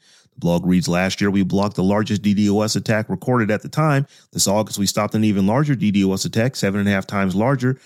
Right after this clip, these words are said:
that also used new techniques to try to disrupt websites and internet services. This new series of D DoS attacks relied on a novel H T T P two rapid reset technique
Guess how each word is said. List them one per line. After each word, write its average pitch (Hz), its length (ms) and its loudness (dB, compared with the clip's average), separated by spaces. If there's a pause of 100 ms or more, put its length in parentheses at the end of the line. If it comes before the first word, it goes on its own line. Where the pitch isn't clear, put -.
(200)
that 104 140 0
also 147 320 0
used 117 320 0
new 110 140 2
techniques 120 420 -2
to - 80 -4
try 123 180 0
to 123 80 0
disrupt 117 420 0
websites 98 440 0
and 101 120 0
internet 87 340 0
services. 120 540 0 (360)
This 104 160 0
new 110 120 2
series 139 380 0
of 117 140 -2
D 107 100 0
DoS 92 420 0
attacks 92 380 -4
relied 101 320 0
on 101 180 -2
a 95 80 2
novel 123 460 0
H 120 240 -2
T 120 140 -4
T 107 180 -2
P 95 480 -2
two 202 400 0
rapid 104 420 -2
reset 123 460 0
technique 107 460 -2